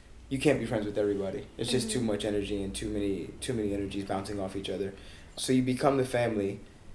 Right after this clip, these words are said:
Speaker 1: and then you go on tour and you trust each other on stage, and you, you trust each other when you go out, and you always look out for your brother, you look out for your sister. But, and then when it's over,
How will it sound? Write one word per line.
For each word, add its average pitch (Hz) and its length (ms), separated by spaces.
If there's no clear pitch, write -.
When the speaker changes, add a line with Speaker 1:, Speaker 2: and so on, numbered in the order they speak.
Speaker 1:
and 107 160
then 113 180
you 104 100
go 117 80
on 120 220
tour 113 400
and 110 140
you 107 80
trust - 300
each 113 120
other 107 140
on 107 160
stage, 104 400
and 107 140
you, 101 340
you 113 80
trust 117 260
each 110 120
other 117 160
when 107 180
you 107 80
go 107 220
out, 101 260
and 104 100
you 101 100
always 104 300
look 107 160
out 104 140
for 113 100
your 107 120
brother, 101 280
you 104 100
look 104 160
out 104 140
for 104 120
your 98 80
sister. 104 360
But, 98 180
and 107 120
then 120 100
when 107 100
it's 98 140
over, 123 420